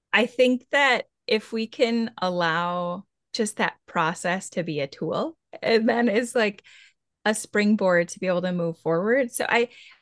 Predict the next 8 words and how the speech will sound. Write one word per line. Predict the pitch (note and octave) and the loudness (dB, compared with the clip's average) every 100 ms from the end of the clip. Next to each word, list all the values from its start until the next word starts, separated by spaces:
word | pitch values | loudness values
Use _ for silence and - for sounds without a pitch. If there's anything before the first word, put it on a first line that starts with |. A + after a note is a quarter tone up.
| _ - | _ 0
I | A#3+ | 0
just | D4+ - - | 2 -2 0
really | A3+ A#3 | 2 2
feel | A#3 A3 G#3+ | 0 -2 0
like | F#3 - | -2 -4
having, | - G3+ A3+ D4 C4 - _ _ - | -6 -4 -2 0 0 -4 _ _ -4
having | G#3+ G#3+ A#3 A#3 A#3+ | 0 2 2 2 2
that | F#3+ E3+ F3 E3 | 0 0 0 -4